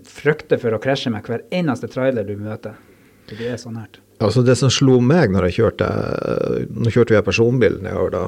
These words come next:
Speaker 2: og, og hadde telt. Men det som slår meg når jeg kjører på sånne her ting, er jo at tenk,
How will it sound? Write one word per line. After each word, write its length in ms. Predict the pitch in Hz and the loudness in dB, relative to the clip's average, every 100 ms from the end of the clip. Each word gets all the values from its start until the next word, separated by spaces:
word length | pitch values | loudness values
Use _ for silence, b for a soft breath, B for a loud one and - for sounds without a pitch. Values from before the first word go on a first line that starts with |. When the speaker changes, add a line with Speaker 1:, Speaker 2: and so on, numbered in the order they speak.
| 101 | -4
Speaker 2:
og, 460 | - - - - - - - - 120 139 196 | -4 -4 -4 -6 -8 -10 -10 -10 -10 -10 -2
og 80 | 107 | 0
hadde 100 | 104 98 | 0 0
telt. 380 | 160 - - - B B B B B - | 0 -2 -10 -20 B B B B B -4
Men 160 | 127 120 | 2 4
det 160 | 127 131 | 6 4
som 160 | 117 107 | 2 -2
slår 440 | - 196 233 90 | 2 4 4 4
meg 220 | 82 107 | -2 -4
når 160 | 104 101 | -4 -2
jeg 80 | 92 | 2
kjører 240 | 113 101 | 4 4
på 80 | - | 0
sånne 220 | 107 107 | -4 -4
her 80 | 98 | -4
ting, 160 | 104 95 | -6 -4
er 220 | 127 117 | 2 2
jo 80 | 95 | 2
at 160 | 98 - | -2 -6
tenk, 540 | - 170 104 _ - | -2 -2 -4 _ -18